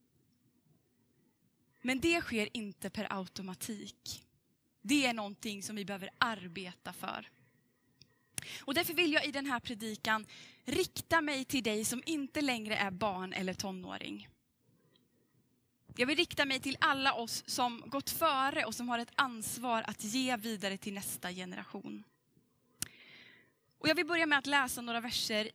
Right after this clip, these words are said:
ur Markus evangeliet kapitel tio, vers tretton till sexton. Där står det så här: "Folk kom till honom med barn för att han skulle röra vid dem.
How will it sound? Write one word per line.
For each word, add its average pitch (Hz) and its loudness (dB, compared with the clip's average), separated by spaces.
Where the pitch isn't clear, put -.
ur 233 2
Markus 233 0
evangeliet 220 0
kapitel 190 -6
tio, 190 -6
vers - -2
tretton 254 -2
till 214 -6
sexton. - -6
Där 220 2
står 196 -2
det 185 -4
så 202 -2
här: 190 -2
"Folk 339 4
kom 226 0
till 214 2
honom 196 -2
med 214 0
barn 196 0
för 214 -2
att 196 0
han 202 -2
skulle 190 -2
röra 202 2
vid 196 -8
dem. 214 -8